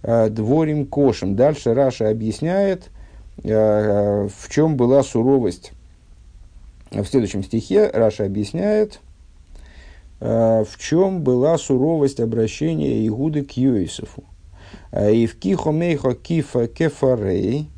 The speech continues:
А почему, интересно, в следующем стихе?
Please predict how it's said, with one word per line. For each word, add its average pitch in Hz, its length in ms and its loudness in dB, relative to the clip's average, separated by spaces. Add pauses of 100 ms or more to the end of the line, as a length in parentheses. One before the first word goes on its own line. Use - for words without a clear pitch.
(260)
А - 100 -8
почему, 110 300 -4
интересно, 104 680 -2 (920)
в - 40 -18
следующем 104 540 0
стихе? - 560 -8